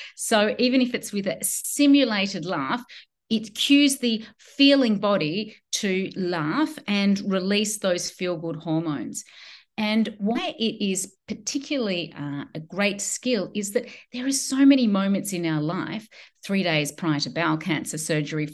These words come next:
for one, that we don't feel like laughing. We don't have, you, you know, that people around us, you know, to make us laugh, or we're just not in a laughing frame of mind. So laughter yoga actually takes out the humor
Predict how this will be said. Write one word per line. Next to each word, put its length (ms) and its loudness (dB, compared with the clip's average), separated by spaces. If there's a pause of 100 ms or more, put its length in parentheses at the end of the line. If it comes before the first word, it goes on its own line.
(140)
for 240 -2
one, 480 4 (340)
that 220 -4
we 160 6
don't 380 2
feel 280 2
like 220 0
laughing. 560 -2
We 220 -4
don't 320 0 (160)
have, 340 -2
you, 240 -6 (100)
you 160 -2
know, 180 0
that 300 -2 (400)
people 400 0
around 400 2
us, 400 2
you 80 -4
know, 180 -4
to 160 -8
make 360 -2
us 240 -4
laugh, 420 -2
or 160 2
we're 140 -4
just 200 -4
not 200 -2
in 80 0
a 60 -4
laughing 600 -4 (140)
frame 480 -2
of 160 -6
mind. 500 -2 (320)
So 280 -2
laughter 640 0
yoga 640 0
actually 480 -4
takes 500 -2
out 180 -2
the 60 -8
humor 600 -2